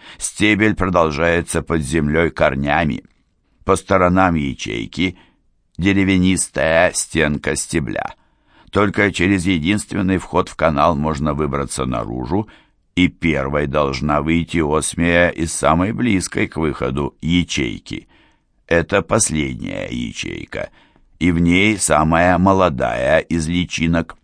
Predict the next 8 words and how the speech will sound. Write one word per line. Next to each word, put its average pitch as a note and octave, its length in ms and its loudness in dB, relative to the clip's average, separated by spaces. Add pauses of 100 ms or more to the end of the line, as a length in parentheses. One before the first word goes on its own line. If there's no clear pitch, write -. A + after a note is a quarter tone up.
(560)
Таким G#2 300 2
образом, A2 460 4
первыми F#2+ 500 0
должны D#2+ 420 0
покинуть D#2+ 540 -2
гнездо D2+ 500 -2
самые D2 540 2
молодые, C#2+ 840 0